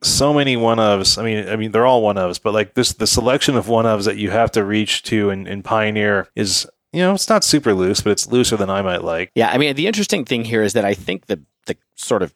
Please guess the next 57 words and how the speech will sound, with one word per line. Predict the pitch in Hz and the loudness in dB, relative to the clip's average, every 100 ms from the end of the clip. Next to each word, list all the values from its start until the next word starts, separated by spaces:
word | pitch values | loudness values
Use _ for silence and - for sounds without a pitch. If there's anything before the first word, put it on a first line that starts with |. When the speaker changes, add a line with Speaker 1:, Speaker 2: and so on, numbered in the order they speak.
| - | -4
Speaker 2:
not | 135 - | -4 -2
shell | - 101 101 | -2 2 2
of | 117 117 | 0 -2
this, | 123 127 - | -2 -2 -2
but | 98 - - | -6 -8 -14
one | 101 123 | -6 -2
of | 123 | -2
the | 92 | -4
main | 90 92 | -8 -8
things | 98 92 - | -8 -8 -8
that's | 80 - - | -10 -12 -12
in | 90 | -10
this | 87 80 | -8 -6
deck | - 90 82 - - | -6 -6 -6 -12 -14
when | 92 | -10
you | 87 | -10
use | 87 139 117 | -4 -2 -2
Grixis | 101 85 - 95 101 | -4 -6 -6 -6 -6
in | 87 | -6
this | 82 - | -6 -4
way | 87 76 71 | -4 -2 -4
is | 82 | -8
Nicol | 90 82 76 | -10 -10 -8
Bolas | 80 78 78 - | -6 -2 -2 -4
the | |
Ravager | 73 73 73 76 76 | -4 -2 -4 -6 -8
and | 71 | -8
Nicol | 76 78 | -10 -14
Bolas | 73 71 67 | -10 -8 -6
Dragon | - 65 71 80 | -6 -6 -6 -6
God, | 85 85 90 - - - - | -4 -2 -2 -6 -20 -20 -18
the | |
Planeswalkers. | - 95 98 92 113 101 | -8 -6 -2 -2 -2 -4
Now, | 107 | -4
there | 101 | -2
is, | 117 107 | -2 -2
like, | 98 | -4
a | 85 | -8
Nicol | 85 87 87 78 | -8 -8 -8 -8
Bolas | 82 82 82 78 - - _ _ _ _ _ | -4 -4 -2 -4 -6 -10 _ _ _ _ _
control | - 113 90 - 80 80 | -14 -10 -8 -6 -6 -4
deck | 95 98 | -4 0
that | 120 - | -2 -2
shows | 131 117 | -2 -2
up | 139 | -4
occasionally, | - 139 139 151 151 | -4 -6 -4 -4 -4
and | 120 | -4
so | - | -6
I | |
feel | - 175 | -4 0
like | 165 - _ _ _ _ | 0 -2 _ _ _ _
this | 156 143 | -4 -4
is | 98 | -4
sort | - 95 | -8 -6
of | 87 | -6
like | 82 | -8
a | 87 | -12